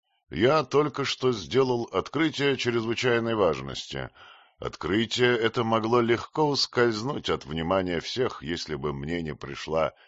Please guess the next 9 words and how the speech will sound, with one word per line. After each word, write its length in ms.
счастливая 880
идея 540
осмотреть 880
хорошенько 840
стены». 640
Глаза 540
маленького 600
сыщика 680
блестели, 840